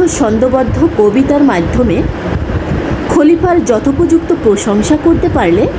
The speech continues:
তার দরবারে মর্যাদা সম্পন্ন স্থান লাভ করা যায় এবং প্রচুর হাদিয়া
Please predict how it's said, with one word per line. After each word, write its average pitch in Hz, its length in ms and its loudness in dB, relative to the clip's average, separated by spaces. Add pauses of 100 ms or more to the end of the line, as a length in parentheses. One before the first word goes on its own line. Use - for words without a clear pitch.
(600)
তার 254 180 -2 (120)
দরবারে 220 400 0 (180)
মর্যাদা 262 520 0
সম্পন্ন 311 340 0 (140)
স্থান 302 240 0 (120)
লাভ 165 120 -2 (120)
করা 165 260 0
যায় 135 160 -2 (1080)
এবং 220 180 0 (680)
প্রচুর 370 500 2 (160)
হাদিয়া 262 460 2